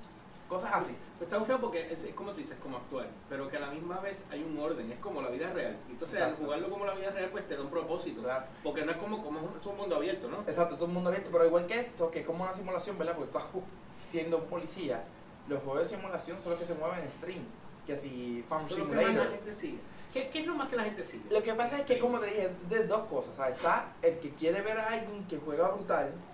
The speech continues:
Speaker 1: o yo juego Call of Duty y quiero ver los que juegan Call of Duty porque le meten violento,
Speaker 2: Ajá.
Speaker 1: o, o sea, lo que sea, o veo lo que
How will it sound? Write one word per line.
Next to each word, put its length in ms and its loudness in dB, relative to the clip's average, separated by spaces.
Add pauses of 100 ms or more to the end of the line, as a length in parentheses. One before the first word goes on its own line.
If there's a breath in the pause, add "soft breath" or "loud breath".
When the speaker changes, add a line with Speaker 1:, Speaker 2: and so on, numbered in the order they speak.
(100)
Speaker 1:
o 100 6
yo 140 6
juego 180 8
Call 120 8
of 120 6
Duty 220 2
y 60 0
quiero 200 4
ver 120 8
los 120 4
que 100 0
juegan 240 2
Call 180 6
of 80 2
Duty 180 4
porque 220 -2
le 120 2
meten 280 0
violento, 280 2
Speaker 2:
Ajá. 180 0 (640)
Speaker 1:
o, 300 6
o 80 4
sea, 160 4
lo 40 2
que 100 -2
sea, 300 2 (600)
o 200 8
veo 540 6
lo 320 2
que 480 0